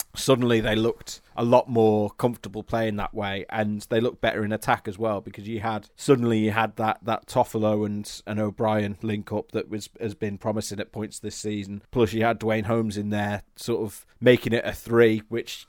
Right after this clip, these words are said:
sort of emulated what they'd done with Koroma earlier in the season. So those tweaks,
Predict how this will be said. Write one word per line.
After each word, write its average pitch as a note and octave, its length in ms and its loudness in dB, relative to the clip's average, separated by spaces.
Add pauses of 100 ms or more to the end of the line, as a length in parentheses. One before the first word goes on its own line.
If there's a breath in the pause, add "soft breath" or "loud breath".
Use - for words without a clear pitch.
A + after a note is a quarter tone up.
sort - 220 -2
of A#2 100 -6
emulated A2 500 0
what A#2+ 160 -2
they'd G#2+ 260 -4 (180)
done D3+ 200 4
with G#2+ 180 -2
Koroma A2 500 -2
earlier G#2 300 -4
in G2+ 120 -8
the G2+ 80 -10
season. G#2 540 -6
So G#2+ 360 -2 (160)
those C#3+ 300 8
tweaks, - 440 -2